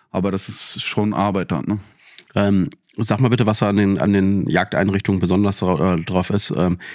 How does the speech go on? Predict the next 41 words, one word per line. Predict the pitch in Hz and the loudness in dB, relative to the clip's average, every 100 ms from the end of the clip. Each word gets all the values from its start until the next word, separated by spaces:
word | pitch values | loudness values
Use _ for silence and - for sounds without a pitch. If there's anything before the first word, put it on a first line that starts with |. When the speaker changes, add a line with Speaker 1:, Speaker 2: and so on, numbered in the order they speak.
| - - | -16 -2
Speaker 2:
wie | 90 | 0
wird | 101 | 2
das | 95 | 0
Ganze | 101 95 | 0 -2
geliefert? | - 87 117 - 104 - 87 | 0 0 0 0 -2 -2 -2
Ähm, | 87 95 85 87 87 | 0 2 2 2 2
wie, | 90 87 | 0 0
was | 85 85 90 - | 2 2 0 -2
muss | 98 | 0
man | 92 | 2
dann | 87 | 2
selber | 92 104 | 2 2
noch | 104 101 | 0 2
machen | 98 107 | 0 0
oder | 92 95 | 0 0
baut | 85 85 | 0 0
ihr | 78 | 0
alles | 64 85 65 | 0 0 0
auf? | 82 - _ _ _ _ - | -2 -4 _ _ _ _ -6
Speaker 1:
Ähm, | 110 107 101 - | -4 -4 -4 -2
auch | 113 - | -4 -2
je | 131 | -2
nachdem, | 127 120 123 | 0 0 -2
wie | 117 | 0
der | 113 | -2
Kunde | - 127 | 0 -2
das | 107 - | -2 -2
haben | 120 127 | 0 0
möchte. | 139 - 143 151 - - - | -2 -2 -2 -2 -8 -12 -6
Die | 110 | -4
Kanzeln | - 127 - 139 | -2 -2 0 0
oben, | 139 139 135 | 0 0 0
die | 110 | -2
Standardkanzeln, | - 123 123 120 - 123 - 117 | -2 -2 -2 -4 -2 -2 -2 -2
das | 107 110 | -2 -4
ist | - | -4
ein | 95 92 | -2 0
Bausatz | 101 120 123 - | 0 0 -4 -4
von | - 107 | -4 -2
sechs | 107 - - | -2 -4 -4
Teile, | 117 131 139 147 | 0 0 0 -2